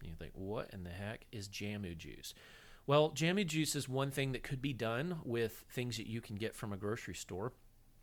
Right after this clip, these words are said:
And it's a, uh, tasty little beverage that has numerous, uh, let's call them, um, let's call them anti-inflammatory, um,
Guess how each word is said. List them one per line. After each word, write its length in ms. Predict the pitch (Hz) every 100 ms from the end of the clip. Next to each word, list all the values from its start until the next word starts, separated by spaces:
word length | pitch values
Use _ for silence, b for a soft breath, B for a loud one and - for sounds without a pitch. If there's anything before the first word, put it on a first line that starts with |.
| - - - - -
And 320 | 107 110 107 -
it's 260 | 113 - 127
a, 240 | 110 107
uh, 180 | 104 98 B B B B
tasty 400 | - 151 156 -
little 240 | 135 139 117
beverage 600 | 104 110 113 147 139 -
that 200 | 120 113
has 600 | - - 117 120 120 - - 117
numerous, 760 | 113 135 156 123 110 113 - - B B B B B
uh, 280 | 110 107 107 -
let's 220 | 127 -
call 240 | - 120
them, 380 | 123 120 113 110 -
um, 580 | 101 101 98 98 101 - - - - - - - - - -
let's 160 | 123 -
call 260 | - 123
them 440 | 117 113 110 104 - -
anti-inflammatory, 1600 | 135 156 - 151 147 123 110 - 131 147 135 - 107 101 113 139 B B B B -
um, 400 | 95 95 98